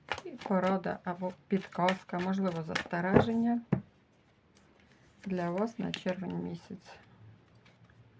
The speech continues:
Дивимося три важливих події. Перша важлива подія — шанс, нове починання. Е, щось будете обдумувати або відсікати непотрібне. Так, Ієрофант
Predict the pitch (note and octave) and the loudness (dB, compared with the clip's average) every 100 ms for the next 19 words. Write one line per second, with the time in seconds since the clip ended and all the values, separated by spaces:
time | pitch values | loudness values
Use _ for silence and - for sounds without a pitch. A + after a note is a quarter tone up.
0 | - - - - - - A3 G#3 F#3+ F#3+ | -20 -18 -18 -18 -18 -4 4 6 6 4
1 | - - D#4+ B3 G3+ G#3 F#3+ E3+ - E3+ | 0 2 6 8 10 8 6 4 0 -2
2 | D#3+ D#3+ E3 E3+ - - - - - A#3 | -2 -4 -4 -4 -6 -8 -8 -6 4 4
3 | A#3 G3+ F#3+ F#3+ F#3 F3+ F3 - F3+ F3+ | 4 2 4 4 4 4 2 0 -2 0
4 | F3 F#3+ - - G#3 F#3 G#3+ - A3 F#3 | 0 -4 0 6 6 6 2 4 8 8
5 | F3 F3+ - F3+ F3 E3+ F3+ F3+ G3+ A#3 | 6 0 -2 0 0 0 0 2 2 0
6 | - - - - F3+ F3+ F#3 G3+ F3 F#3 | -4 -14 -16 -4 0 2 2 -2 0 0
7 | F3 - F3+ F3 E3+ F3 E3 F3+ G#3 A#3 | 0 2 0 2 0 0 0 2 2 2
8 | B3+ - F3+ G3+ G#3+ F3+ - - F3+ F3+ | 0 0 2 4 4 2 -4 -6 -2 0
9 | F3+ F3+ F3 E3+ E3+ F3 E3 F3 A#3+ - | 0 0 0 -2 -2 -2 0 4 4 2
10 | - - - - - _ _ - - - | -12 -20 -20 -20 -20 _ _ -20 -20 -20
11 | - - - - - - - _ _ _ | -20 -20 -20 -20 -20 -20 -20 _ _ _
12 | _ _ - A#3+ G#3+ G3+ G3 - G#3 G#3+ | _ _ 4 6 8 6 4 0 2 4
13 | A3 G#3+ - B3+ B3+ B3 A#3 | 4 2 0 4 6 6 4